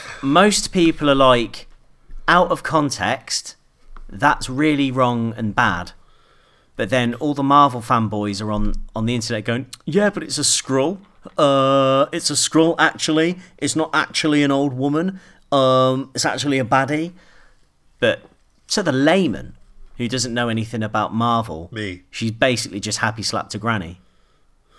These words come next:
Speaker 2: Happy
Speaker 1: That's what I'm
Speaker 2: slapping.
Speaker 1: saying.
Speaker 2: That's like, that's like something that, that's a phrase that you've just used right now that actually somebody only twenty years older than you should reference as if it's still a thing. Happy slapping.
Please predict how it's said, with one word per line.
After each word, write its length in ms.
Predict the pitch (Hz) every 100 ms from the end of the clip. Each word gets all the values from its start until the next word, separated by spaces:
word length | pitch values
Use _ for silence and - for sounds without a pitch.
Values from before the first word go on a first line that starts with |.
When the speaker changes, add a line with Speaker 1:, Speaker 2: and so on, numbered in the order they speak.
| - _ _
Speaker 2:
Happy 400 | - - 123 -
Speaker 1:
That's 140 | 117 -
what 80 | 104
I'm 40 | - 98
Speaker 2:
slapping. 20 |
Speaker 1:
saying. 280 | 90 80 85 -
Speaker 2:
That's 320 | 147 175 -
like, 340 | 180 151 - - _ _ 143
that's 240 | 151 -
like 120 | 143
something 500 | 139 135 120 120 107
that, 300 | 107 101 95 _ _ _ _ _ - _
that's 220 | 165 170
a 40 | 170
phrase 380 | - 175 143 117
that 140 | 113
you've 320 | 131 151 135
just 260 | 139 127 -
used 320 | 123 117 104
right 180 | 104 95
now 220 | 95 95
that 120 | 98 107
actually 380 | 117 - 110 95
somebody 540 | 117 107 107 98 92 -
only 220 | 117 101
twenty 460 | - - 139 123 117
years 300 | 113 104 98
older 300 | 104 101 98
than 180 | 92 90
you 160 | 90
should 220 | - 87 - _ -
reference 520 | 92 - 90 85 -
as 60 |
if 180 | 95 -
it's 120 | -
still 220 | - 90 87
a 40 |
thing. 300 | - 92 82 _ _ _
Happy 420 | - 135 127 113
slapping. 500 | 98 107 87 - 85